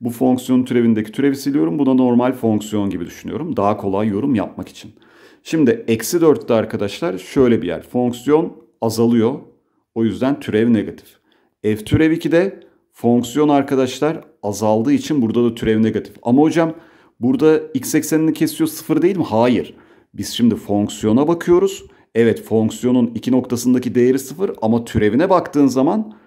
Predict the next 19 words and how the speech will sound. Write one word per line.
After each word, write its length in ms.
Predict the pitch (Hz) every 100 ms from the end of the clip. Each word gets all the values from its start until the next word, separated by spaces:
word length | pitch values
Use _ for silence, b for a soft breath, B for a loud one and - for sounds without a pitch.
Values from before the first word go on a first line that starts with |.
| B -
buradan 340 | 110 120 123
çizdiğin 520 | 120 123 101 104 127
teğet 360 | 127 123 123 123
bak 280 | 156 - -
gördüğünüz 520 | 110 107 113 127 110
gibi 300 | 107 110 180 B B B -
gerçekten 560 | 113 117 117 - 113
sola 440 | 107 - - 110 113
yatık 300 | 113 - -
doğruların 420 | 110 104 104 104
eğimleri 380 | 104 104 98 101
negatiftir. 600 | 123 139 139 - 175 104
Bu 100 | 110
yüzden 360 | 110 117 104
bu 60 | 104
noktadaki 460 | 120 123 135 131
türev 380 | - - 120 127
de 100 | 110
negatif. 340 | 95 87 -